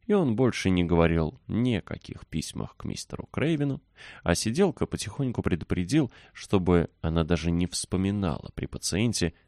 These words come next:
о такой возможности. «Мальчику значительно лучше», сказал он. «Эта перемена в его здоровье даже какая-то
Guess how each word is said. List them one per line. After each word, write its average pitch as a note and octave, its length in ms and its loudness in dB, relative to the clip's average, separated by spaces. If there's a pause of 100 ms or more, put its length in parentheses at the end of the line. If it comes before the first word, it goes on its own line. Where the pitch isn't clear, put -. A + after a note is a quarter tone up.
о - 100 -8
такой D#2 260 -2
возможности. - 800 -10 (340)
«Мальчику C#3 480 2
значительно B2+ 640 0
лучше», G#2 460 -2
сказал F2 440 -2
он. - 200 -12 (320)
«Эта - 180 -2
перемена E2 480 2
в D#2 40 -4
его D#2+ 260 0
здоровье D#2 580 0 (260)
даже D#2 220 -2
какая-то - 600 -6